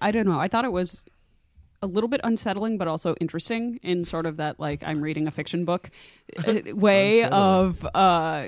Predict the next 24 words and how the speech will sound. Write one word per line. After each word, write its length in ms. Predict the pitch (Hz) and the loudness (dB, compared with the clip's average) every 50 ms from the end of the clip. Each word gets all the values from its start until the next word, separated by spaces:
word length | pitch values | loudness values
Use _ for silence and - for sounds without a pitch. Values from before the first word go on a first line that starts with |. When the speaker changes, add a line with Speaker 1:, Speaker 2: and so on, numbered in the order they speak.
| 65 - | -8 -8
Speaker 1:
like, 420 | - 180 180 175 165 - 175 - | -6 -4 -2 -2 -4 -4 -8 -8
how 280 | 202 185 160 185 175 175 | -6 -2 0 2 2 2
the 140 | 180 170 156 | 2 0 0
ending 240 | 165 165 160 165 170 | 0 0 0 0 -2
kind 180 | 175 175 160 | -2 -2 -2
of 120 | 160 160 170 | -2 -4 -6
loops 280 | - - 170 165 165 - | -6 -4 -4 -4 -4 -4
back 220 | - 147 147 165 - | -4 -4 -4 -4 -4
on 60 | 165 | -6
itself, 360 | 190 - - - 269 294 - | -6 -6 -6 -6 -6 -6 -6
which, 160 | 349 339 - | -8 -10 -8
hey, 140 | - 403 370 | -6 -6 -6
it's 120 | 240 - - | -6 -8 -10
a 40 | |
time 200 | - - 240 254 | -10 -8 -8 -8
travel 260 | 233 - - - - - | -6 -8 -8 -8 -8 -10
story, 300 | - - - - 92 165 | -8 -8 -8 -8 -8 -8
so 180 | - - 160 | -8 -8 -6
that, 280 | 165 180 170 160 160 - - - _ _ _ _ _ _ _ _ | -4 -4 -4 -6 -6 -10 -14 -20 _ _ _ _ _ _ _ _
that 160 | - 165 143 | -10 -10 -8
works 240 | - - 156 - - | -8 -8 -10 -8 -8
out 140 | 147 143 143 | -8 -6 -6
nicely. 500 | 165 156 156 160 - 160 156 151 151 165 - | -4 -6 -6 -6 -6 -6 -6 -6 -6 -2 2
Um, 440 | 185 190 190 180 175 160 156 147 - | 4 4 6 6 4 2 0 -4 -8